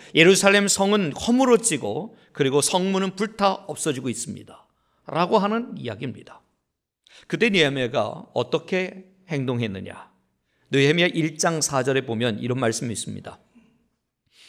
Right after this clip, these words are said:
"내가 이 말을 듣고 앉아서 울고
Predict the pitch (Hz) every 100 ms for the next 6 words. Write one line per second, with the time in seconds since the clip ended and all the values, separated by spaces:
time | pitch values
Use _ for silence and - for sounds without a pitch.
0 | - 147 175 196 196 185 180 196 190 175
1 | 185 170 151 156 160 139 - - - 185
2 | 208 143 104